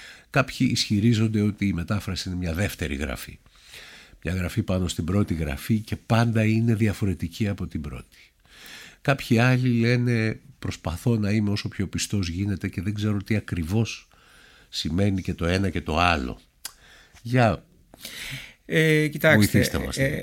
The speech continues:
Speaker 2: εγώ νομίζω ότι το θέμα είναι, ε, ότι πρώτον, θεωρώ ότι η μετάφραση πρέπει, ε, να, κάπου να δίνει ένα σήμα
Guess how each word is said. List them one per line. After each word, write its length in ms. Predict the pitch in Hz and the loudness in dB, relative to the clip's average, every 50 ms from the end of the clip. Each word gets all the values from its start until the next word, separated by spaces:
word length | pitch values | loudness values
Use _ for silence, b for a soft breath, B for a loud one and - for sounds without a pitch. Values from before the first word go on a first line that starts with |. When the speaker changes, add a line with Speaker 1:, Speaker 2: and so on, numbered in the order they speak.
| - - | -8 -4
Speaker 2:
εγώ 340 | - 143 143 135 143 165 170 | -2 0 0 2 2 2 2
νομίζω 600 | 165 165 156 147 156 170 180 180 165 160 175 170 | 4 4 4 2 2 2 2 0 0 0 2 2
ότι 320 | 160 143 - - 147 143 | 0 0 0 0 0 0
το 180 | 135 143 147 131 | 2 2 0 0
θέμα 440 | 135 - 160 156 160 160 156 147 147 | 2 2 2 2 4 4 4 4 4
είναι, 560 | 156 160 165 165 165 165 170 170 170 - - - | 2 2 2 2 2 2 2 2 0 -2 -6 -6
ε, 360 | 143 135 131 131 135 131 127 - | -4 -2 0 0 0 -2 -2 -2
ότι 260 | - 131 131 - 135 | -4 -4 -4 -6 -10
πρώτον, 400 | - - 151 147 135 143 - - - | -4 0 0 0 0 0 -6 -6 -6
θεωρώ 280 | - - 143 139 151 | -4 -2 0 0 0
ότι 140 | 156 151 - | 0 0 0
η 40 | 156 | 0
μετάφραση 840 | 147 139 135 139 143 143 143 143 143 - 139 135 127 - - 170 170 | 2 0 2 2 2 2 2 2 0 -2 -4 -2 -2 -2 -2 -4 -6
πρέπει, 760 | - - 165 160 170 170 165 165 - - 139 127 123 113 B B B B B B B B B - | -2 0 2 4 4 4 2 0 -2 -2 0 0 0 0 B B B B B B B B B -10
ε, 340 | - 120 127 131 123 - - - | -6 -4 -4 -2 -4 -4 -4 -4
να, 480 | 131 131 139 131 131 131 135 139 - - - - _ _ | 0 0 2 2 2 2 0 -2 -6 -12 -20 -20 _ _
κάπου 400 | _ - 147 160 170 170 - 170 | _ 0 2 2 2 0 0 0
να 160 | 160 156 147 135 | 2 4 4 4
δίνει 300 | 123 143 165 165 165 160 | 2 2 2 2 2 2
ένα 140 | 156 151 | 2 2
σήμα 720 | 143 - - - 151 147 147 139 139 139 147 160 175 196 | 2 2 0 0 0 2 2 2 2 0 0 -2 -4 -6